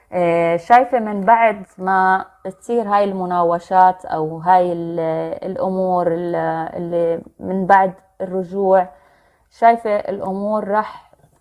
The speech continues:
تصفى بيناتكم، خاصة إذا كنتوا كمان متزوجين، لأنه شايفة هون طاقة متزوجين.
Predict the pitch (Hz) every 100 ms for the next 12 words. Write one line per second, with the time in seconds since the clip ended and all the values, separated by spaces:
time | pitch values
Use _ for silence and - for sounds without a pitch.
0 | _ _ _ 202 196 - 185 180 185 180
1 | 180 185 180 - 185 247 320 _ _ _
2 | _ _ _ _ _ _ _ _ _ _
3 | _ _ _ _ _ _ - _ _ -
4 | _ - 214 220 214 196 156 175 190 233
5 | 208 190 196 202 220 208 175 170 170 165
6 | 165 165 180 214 170 170 165 185 185 175
7 | 175 170 165 185 185 - 175 165 160 165
8 | 165 160 160 180